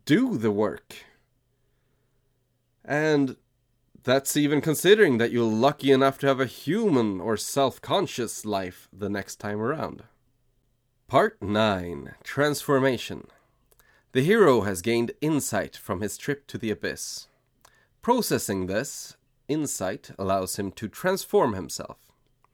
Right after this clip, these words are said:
It is as he has stepped upon a new platform of being. It's as if you don't try to be a hero anymore, 'cause there is no need to prove oneself anymore, 'cause you just are the hero,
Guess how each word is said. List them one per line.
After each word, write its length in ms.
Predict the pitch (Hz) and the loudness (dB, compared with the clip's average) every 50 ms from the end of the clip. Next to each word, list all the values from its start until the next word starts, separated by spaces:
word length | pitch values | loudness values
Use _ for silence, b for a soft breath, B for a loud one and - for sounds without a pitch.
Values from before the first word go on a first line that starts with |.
| b b b b b b b b b | b b b b b b b b b
It 160 | - 131 143 | 0 4 6
is 220 | 185 214 208 - - | 6 6 4 4 2
as 300 | 147 135 123 120 - - | 2 4 2 2 0 -2
he 80 | 120 | -2
has 140 | 117 117 - | -2 -2 -2
stepped 800 | - - - - - - - - - 151 113 - - - - - _ _ _ _ - | -4 -6 -8 -8 -10 -10 -4 0 0 0 0 0 -6 -20 -20 -20 _ _ _ _ -12
upon 320 | - - - 117 113 110 | -10 -4 -2 0 0 2
a 60 | 110 | 0
new 320 | 110 117 123 143 151 156 147 | 0 0 0 0 0 -2 -4
platform 640 | - - - 139 - 151 - - - 123 120 117 117 | -4 -2 -2 0 0 -2 -4 -8 -4 -4 -2 -2 -2
of 200 | 113 107 101 - | -2 -4 -4 -6
being. 420 | 104 101 95 80 64 - - - _ _ _ _ _ _ _ b b b b b b b b b - | -6 -6 -6 -6 -10 -12 -18 -20 _ _ _ _ _ _ _ b b b b b b b b b -6
It's 240 | - 147 151 - 185 | -4 -4 0 0 0
as 160 | 170 170 - | 2 2 2
if 160 | 185 - - | 0 0 0
you 80 | 175 180 | 0 2
don't 300 | 185 196 190 - _ - | 2 2 2 0 _ -12
try 480 | - - - - 165 190 185 156 120 | -12 -6 0 2 4 6 6 6 4
to 140 | 107 - 110 | 2 0 -4
be 200 | - 113 104 104 | -4 -2 -2 -2
a 60 | 98 | -2
hero 320 | 85 98 101 98 90 92 92 | -2 -2 -4 -2 -2 -2 -4
anymore, 640 | 90 90 95 92 98 98 98 95 90 87 92 - - _ _ _ _ _ _ _ _ _ _ _ _ _ _ _ | -4 -4 -6 -6 -4 -4 -4 -4 -4 -6 -8 -12 -18 _ _ _ _ _ _ _ _ _ _ _ _ _ _ _
'cause 180 | - 120 113 104 | -6 -4 -2 2
there 180 | 147 147 160 165 | 4 4 4 4
is 160 | 170 151 - | 2 2 4
no 200 | 147 160 185 175 | 4 4 6 6
need 360 | 160 165 170 175 156 123 107 - | 4 4 2 2 0 -2 -4 -6
to 100 | 139 110 | -6 -8
prove 480 | - - - 151 156 139 117 104 101 | -6 -2 -2 0 0 0 0 -2 -2
oneself 580 | 98 107 101 92 92 - - 101 87 87 - - - | -2 -2 -2 -2 -4 -6 -4 -4 -4 -4 -6 -10 -10
anymore, 640 | 98 95 92 90 95 95 95 85 71 60 - - _ _ _ _ _ _ _ _ _ | -8 -8 -6 -6 -6 -6 -6 -6 -8 -10 -14 -16 _ _ _ _ _ _ _ _ _
'cause 220 | - 139 143 120 | -2 -2 -2 0
you 120 | 120 147 135 | 0 -2 0
just 320 | 107 151 151 143 - - - _ - | 0 0 0 0 -2 -8 -12 _ 0
are 340 | 120 143 151 139 123 110 101 | 4 6 8 8 8 6 4
the 140 | 98 101 92 | 0 -4 -6
hero, 540 | 98 101 98 92 90 85 78 - - - | -6 -6 -6 -4 -6 -6 -8 -10 -12 -16